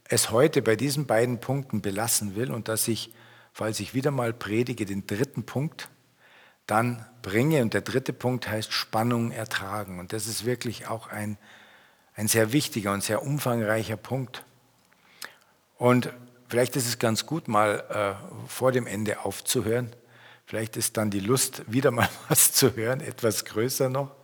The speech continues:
Und deswegen möchte ich jetzt einfach zum Schluss meiner Predigt oder meiner, meiner Gedanken, die ich euch mitgeteilt habe, auch nochmal den Anfangssatz sagen,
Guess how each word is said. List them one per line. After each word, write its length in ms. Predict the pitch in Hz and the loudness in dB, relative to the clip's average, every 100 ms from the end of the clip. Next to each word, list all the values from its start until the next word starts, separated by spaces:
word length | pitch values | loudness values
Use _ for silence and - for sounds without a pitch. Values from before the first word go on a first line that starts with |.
| - _ - - - - - - _ _ _ _ _ - | -20 _ -20 -20 -20 -20 -20 -20 _ _ _ _ _ 0
Und 60 | |
deswegen 260 | 113 127 151 | 2 6 6
möchte 300 | 160 151 160 | 6 4 2
ich 80 | - | 4
jetzt 220 | 143 - | 4 6
einfach 600 | 123 160 - 156 - - - - - _ _ _ _ _ _ _ _ _ _ | 6 6 8 8 6 -4 -10 -20 -20 _ _ _ _ _ _ _ _ _ _
zum 240 | - 120 117 | -4 0 2
Schluss 500 | - 127 170 - - - | 4 4 4 4 -2 -8
meiner 260 | - 120 120 | 2 4 4
Predigt 720 | 110 101 120 156 156 - - - _ _ _ - _ _ _ _ - _ | 0 0 2 2 -2 -6 -18 -18 _ _ _ -20 _ _ _ _ -20 _
oder 120 | 104 | -8
meiner, 240 | 101 107 101 - - | -4 -2 -2 -6 -10
meiner 400 | 104 104 107 - - _ | -6 -4 -4 -8 -20 _
Gedanken, 500 | 113 113 123 147 131 | 0 4 4 4 -4
die 80 | 131 | -4
ich 100 | 110 | -4
euch 220 | 117 127 | -6 -4
mitgeteilt 560 | 123 - 117 110 110 | -8 -6 -4 -2 0
habe, 140 | 107 - - - - - - | 0 -2 -12 -20 -20 -20 -14
auch 200 | - 113 | -4 2
nochmal 340 | 139 127 147 139 | 4 6 6 6
den 320 | 139 131 117 - - - _ _ | 4 2 0 -10 -20 -20 _ _
Anfangssatz 880 | 139 190 - 139 120 - 117 - - | 6 8 8 6 6 6 4 6 2
sagen, 460 | 104 98 90 92 | 2 0 -4 -10